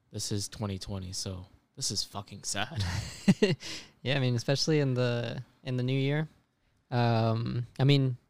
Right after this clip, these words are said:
Speaker 2: that's just, that's just the, the things we gotta do, you know? You just gotta take the precaution, um, because, I mean, obviously gatherings are just not recommended at all with the whole, like, pandemic still pretty much going on.
Speaker 1: Yeah, um, I actually read a news article th-, earlier this week.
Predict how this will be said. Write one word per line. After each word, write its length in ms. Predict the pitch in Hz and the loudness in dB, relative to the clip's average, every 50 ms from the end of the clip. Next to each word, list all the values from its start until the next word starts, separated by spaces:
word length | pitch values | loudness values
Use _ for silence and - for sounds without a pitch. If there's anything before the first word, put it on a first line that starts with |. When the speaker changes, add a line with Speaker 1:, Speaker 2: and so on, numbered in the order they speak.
| _ _ _ | _ _ _
Speaker 2:
that's 180 | - 143 - - | -6 -4 -2 -2
just, 220 | 170 151 - - | -2 -2 -4 -4
that's 180 | - 135 - - | -4 -4 -4 -2
just 180 | 165 - - | -2 -2 0
the, 220 | - 139 123 120 113 | 0 0 0 0 -2
the 80 | - - | -6 -6
things 220 | - 139 135 131 | -4 -2 -2 0
we 60 | 143 | 0
gotta 180 | 139 139 127 120 | 0 0 0 0
do, 80 | 110 117 | 0 -2
you 220 | 143 156 131 127 | -2 0 0 0
know? 80 | 135 143 | 0 0
You 160 | 139 131 120 | -2 -2 -2
just 180 | 127 123 - | -2 -2 -2
gotta 160 | - 135 127 123 | 0 0 0 0
take 180 | - - 113 | 0 -2 -4
the 80 | - 123 | -2 -4
precaution, 680 | - 117 - - 120 120 135 - - 127 117 117 120 113 - _ _ _ _ _ _ _ _ _ _ _ - | -6 -4 -2 0 2 2 2 2 0 0 0 0 0 -2 -6 _ _ _ _ _ _ _ _ _ _ _ -4
um, 680 | 120 113 113 113 110 110 110 110 110 110 110 107 101 | 0 2 2 2 2 2 2 0 0 -2 -4 -6 -6
because, 280 | 104 120 - 120 117 113 | -8 -6 -6 -6 -4 -4
I 60 | 117 | -4
mean, 200 | 117 123 120 117 | -4 -4 -4 -2
obviously 440 | 117 120 120 120 123 117 - - 113 | 0 0 0 0 -2 -4 -4 -6 -4
gatherings 420 | - 123 117 120 120 120 117 113 | -2 0 0 2 0 0 0 -2
are 80 | 117 110 | -4 -4
just 300 | 113 113 - - - - _ _ _ _ - | -6 -6 -6 -8 -10 -14 _ _ _ _ -8
not 360 | 117 113 110 110 110 110 113 | -6 -4 -2 -2 -2 -2 -2
recommended 520 | 117 113 - - 113 120 117 117 117 113 | -4 -4 -4 -4 -4 -4 -2 -4 -4 -4
at 100 | 120 113 | -4 -4
all 300 | 113 113 120 131 127 113 107 113 | -2 -2 -2 -2 -2 -4 -4 -6
with 100 | 120 113 | -8 -6
the 80 | - | -6
whole, 300 | 117 117 113 117 117 113 | -4 -2 -2 -2 -2 -4
like, 180 | 110 110 107 - | -4 -6 -6 -6
pandemic 480 | - 120 117 120 123 127 127 127 131 - | -4 -4 -2 -2 -2 -2 -2 -4 -4 -6
still 320 | - - 123 120 123 113 - _ _ _ _ _ _ _ _ | -6 -6 -4 -4 -4 -6 -8 _ _ _ _ _ _ _ _
pretty 180 | - 135 123 120 | -6 -4 -4 -2
much 160 | 123 131 - - - - _ _ - | -2 -4 -6 -8 -12 -14 _ _ -4
going 260 | - 123 117 120 117 | -2 0 0 2 0
on. 320 | 117 123 127 131 127 123 - _ _ _ - - - _ _ _ | 0 0 0 0 -2 -2 -6 _ _ _ -20 -20 -20 _ _ _
Speaker 1:
Yeah, 240 | - 147 190 233 202 | -2 0 0 2 2
um, 400 | 135 107 110 131 143 143 131 113 | 0 0 2 2 4 2 2 2
I 120 | 117 151 | 0 0
actually 260 | 160 170 175 - 185 170 | 0 2 2 2 2 2
read 180 | 160 156 147 | 2 2 2
a 60 | 139 | 2
news 200 | 131 131 147 143 | 2 2 2 2
article 280 | 147 135 113 101 110 104 | 2 0 0 0 0 0
th-, 100 | 110 110 | 0 0
earlier 300 | 117 120 123 127 120 110 | 0 0 2 2 0 0
this 280 | 104 110 107 - - - | 0 -2 -4 -4 -6 -4
week. 360 | 113 120 143 180 - - | -4 -2 -2 -4 -6 -12